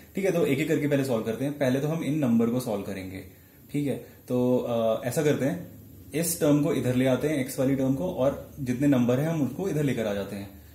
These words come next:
तो नेक्स्ट टाइम में आ जाएगा टू एक्स upon थ्री, यहां पर क्या है, seven x upon fifteen,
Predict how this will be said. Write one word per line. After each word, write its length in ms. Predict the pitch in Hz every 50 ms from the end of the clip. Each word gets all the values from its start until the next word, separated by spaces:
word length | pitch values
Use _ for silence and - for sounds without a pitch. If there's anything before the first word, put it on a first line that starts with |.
| - -
तो 60 | - 123
नेक्स्ट 220 | 117 117 117 -
टाइम 120 | 151 143
में 80 | 147 147
आ 60 | 143
जाएगा 240 | 135 139 139 156 170
टू 320 | 175 175 151 123 113 113
एक्स 280 | 120 143 170 - - -
upon 360 | 113 - - 117 113 110 110
थ्री, 600 | 107 - - - - - 120 131 185 165 127 90 - - - - - - - - - - -
यहां 160 | 123 117 113 113
पर 180 | 113 135 131
क्या 160 | 131 143 139
है, 100 | 139 143
seven 380 | 143 - 135 120 117 120 127 135
x 220 | 147 - - -
upon 240 | - 120 120 135 147
fifteen, 400 | 147 139 - - 110 104 107 -